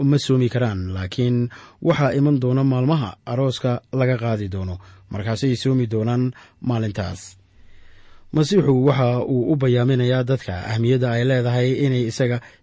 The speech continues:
xiriir la leeyihiin intii ay soomi lahaayeen. Maantana waa sidii, oo waxaa mudnaanta lahaanaya hadba sida aynu xiriirka ula leenahay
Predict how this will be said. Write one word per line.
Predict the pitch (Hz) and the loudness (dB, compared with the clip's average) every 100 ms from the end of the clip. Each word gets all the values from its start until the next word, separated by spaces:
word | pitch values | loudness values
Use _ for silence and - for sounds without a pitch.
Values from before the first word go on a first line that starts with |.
| - | -4
xiriir | 131 123 120 110 | 0 2 0 0
la | 127 | 0
leeyihiin | 117 113 110 123 95 87 - - _ | 0 0 0 -2 -2 -6 -12 -20 _
intii | 131 123 - 120 - | -2 -2 0 0 0
ay | 123 113 | -2 -4
soomi | - 123 113 | 0 0 0
lahaayeen. | 104 104 110 117 92 92 - - - - - - | 0 -2 -2 -2 -4 -10 -16 -20 -20 -20 -20 -2
Maantana | 143 170 147 110 92 - | 2 2 2 -2 -2 -6
waa | 135 127 120 | -2 -2 -2
sidii, | - 123 98 90 95 - - _ - | -2 -4 -4 -6 -10 -16 -20 _ 0
oo | 143 147 - | 4 4 4
waxaa | 185 151 113 104 - 135 | 0 0 -2 -2 -4 -2
mudnaanta | 131 127 139 143 104 95 110 | 0 2 2 0 -2 -6 -4
lahaanaya | 123 135 135 131 131 | -2 0 0 0 0
hadba | 135 113 92 - - - | 0 -2 -8 -12 -20 -20
sida | - 143 117 90 95 - - - | -8 -2 -2 -2 -10 -18 -20 -4
aynu | 131 127 123 117 | 0 2 2 0
xiriirka | 135 143 123 117 | 2 2 2 -2
ula | 104 131 | -2 0
leenahay | 135 123 117 117 127 | 2 0 0 0 0